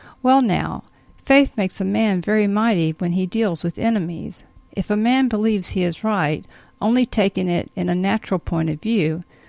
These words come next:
bringing that man before princes and kings for the sake of truth,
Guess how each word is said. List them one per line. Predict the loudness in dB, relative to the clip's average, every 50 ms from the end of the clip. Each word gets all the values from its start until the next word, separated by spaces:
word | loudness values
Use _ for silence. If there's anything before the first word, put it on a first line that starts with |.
| -20 _
bringing | 2 4 4 4 4 2
that | 2 2 0 0 0
man | 0 2 2 2
before | 0 -4 -4 -2 -2 -2 -2
princes | -2 -2 -2 0 0 0 0 -2 -2 -2
and | -2 -4 -4 -4
kings | -4 -2 -2 0 0 -2 -4 -6 -8 -10
for | -8 -8 -4
the | -4 -2
sake | 0 0 0 0 -2 -2 -4
of | -10 -10 -10
truth, | -10 -4 -2 0 0 2 0 -2 -4 -8